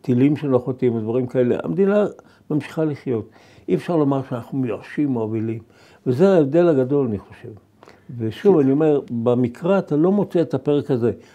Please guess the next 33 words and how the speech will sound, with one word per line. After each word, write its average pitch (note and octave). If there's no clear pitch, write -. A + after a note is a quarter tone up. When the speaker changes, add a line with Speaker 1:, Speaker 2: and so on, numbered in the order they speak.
Speaker 1:
מה E3
קורה E3
שנה C#3+
אחרי D#3+
ושנה C3+
וחצי C#3+
לפני, D#3+
שנה D#3+
אחרי D#3
פרוץ F#3
המלחמה, B2+
שנה C3+
וחצי C3+
לפני C#3
סופה. A2+
אין F#3
הדים C#3
לזה, F#2+
וגם C3+
לא F#3
אצל F3
חז"ל. B2
Speaker 2:
בספרות A2
חז"ל A#2
יש, A#2+
אבל A2+
למשל A2
לגבי A2
מצור, G#2+
יש A2
Speaker 1:
כן, D3+
Speaker 2:
תיאורים. A2
Speaker 1:
כן. A#2